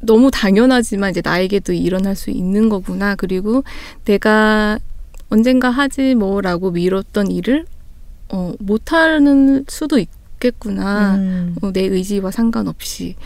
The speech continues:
Speaker 1: 그런 거를 이제 깨달으면서, 음, 뭐 하고 싶은 게 있으면 바로바로 하자.
Speaker 2: 음.
Speaker 1: 어, 그리고 지금, 음, 좀 재밌게 잘 지내자. 뭐 그런 생각을 이제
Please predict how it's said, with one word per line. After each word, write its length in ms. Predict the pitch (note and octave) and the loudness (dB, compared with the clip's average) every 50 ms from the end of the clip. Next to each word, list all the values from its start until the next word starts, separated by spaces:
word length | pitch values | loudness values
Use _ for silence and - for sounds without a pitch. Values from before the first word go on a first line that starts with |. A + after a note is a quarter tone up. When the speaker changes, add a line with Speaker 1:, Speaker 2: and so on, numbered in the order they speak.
| - - - - - - | -14 -14 -16 -14 -14 -6
Speaker 1:
그런 340 | - A3+ A3 A3 A3 A3 | -2 0 0 2 2 2
거를 600 | G#3+ G#3+ G#3+ G#3 G#3 G3 G3+ G3 F#3+ F#3 F3+ G#3 - | 2 0 0 0 0 0 0 0 0 -2 -2 -4 -4
이제 280 | - G3 F#3+ - - G#3+ G#3+ - - | -4 -4 -4 -4 -4 -6 -8 -12 -6
깨달으면서, 1000 | - B3+ B3+ C4+ C4+ C4 B3 A3 G3 F#3 F#3 F#3 F#3 - G#3+ G#3+ G3+ F#3+ G3 F#3+ - - - - - - - - - - - - - A3 | -4 -4 -2 0 0 0 0 -2 -2 -2 -4 -4 -2 -2 -2 -2 -2 -4 -6 -8 -12 -16 -20 -20 -20 -18 -18 -20 -20 -20 -20 -12 -6 -4
음, 640 | G#3 G#3 G3+ G3+ G3+ G3+ G3+ G3+ G3 G3 G3+ G3 G3+ - - - - - - - - - - - - - - - - | -2 -2 -2 -2 -2 -2 -4 -4 -4 -6 -6 -8 -10 -12 -16 -20 -18 -18 -16 -16 -16 -16 -14 -16 -16 -16 -18 -14 -8
뭐 240 | B3+ G#3 G3+ G3+ G#3 | -4 -2 0 0 0
하고 260 | A3 C#4+ D#4 - E4+ | 0 0 0 0 -2
싶은 300 | - - - - C#4+ C4+ | -4 -6 0 2 4 4
게 80 | A3+ | 4
있으면 440 | F3+ E3+ - - G3+ G3 G3 G3 G3+ G#3 | 2 0 -2 -4 -2 -2 -2 -2 -4 -4
바로바로 460 | - - F#3 F#3+ F#3 G#3 G3+ F#3+ G3 | -4 -4 -4 -4 -2 -2 -2 -2 -2
하자. 580 | - - C4+ - G3+ F#3+ G3 G#3 G#3 G3+ G3+ G3 | -2 -4 -6 -4 -4 -2 0 0 0 0 -2 -2
Speaker 2:
음. 400 | F#3 F3+ F3+ F3+ F3+ F#3 F#3 F#3+ | -2 -2 -4 -4 -4 -4 -4 -2
Speaker 1:
어, 500 | G#3 G3+ G3 F#3+ F#3+ F#3 F3+ - - - - - - - - - - | -2 -2 -2 -2 -4 -6 -8 -12 -14 -16 -16 -16 -16 -16 -18 -18 -18
그리고 480 | - - A3+ G#3+ G#3 G3+ G#3 G3+ F#3+ F#3 | -12 -6 -4 -2 -2 -2 -2 -4 -6 -6
지금, 540 | - - G3 F#3 G3+ F#3 F3+ F3+ F3 - - - - - - - - - - - - | -4 -6 -6 -6 -4 -4 -4 -4 -4 -6 -6 -8 -12 -18 -20 -20 -20 -20 -20 -10 -4
음, 500 | G3+ G3+ F#3+ F3+ F3+ F3 F3 - - G3 - | -2 -2 -2 -2 -2 -2 -4 -4 -6 -8 -6
좀 160 | - G#3 G3 | -4 -4 -2
재밌게 440 | - G#3+ F#3+ F#3+ F#3 - - - F#3 | 0 -2 -2 -2 -4 -4 -6 -6 -6
잘 180 | - - F3 E3 | -6 -6 -8 -8
지내자. 680 | - - - B3 F3 E3+ F3 - - F3+ F#3+ G3 F#3+ F#3 | -6 -6 -4 -4 -4 -4 -6 -6 -6 -6 -6 -6 -8 -10
뭐 80 | G3+ G#3 | -10 -12
그런 200 | - - G3+ F#3+ | -10 -8 -8 -6
생각을 540 | - A3 A3 A3 A3 G#3+ G3+ G3+ G3 G3 F#3+ | -2 -2 -2 0 -2 -2 -4 -4 -6 -6 -6
이제 300 | F#3 G3 A#3 A#3 G3+ | -6 -6 -6 -8 -8